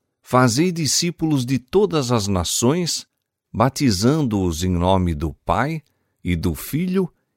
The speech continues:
e do Espírito Santo, ensinando-os a guardar todas as coisas que vos tenho ordenado. E eis que estou convosco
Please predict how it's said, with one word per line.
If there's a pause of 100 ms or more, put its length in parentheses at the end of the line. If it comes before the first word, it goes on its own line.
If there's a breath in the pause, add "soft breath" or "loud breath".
(100)
e
do
Espírito
Santo, (760)
ensinando-os
a
guardar
todas
as
coisas
que
vos
tenho
ordenado. (840)
E
eis
que
estou
convosco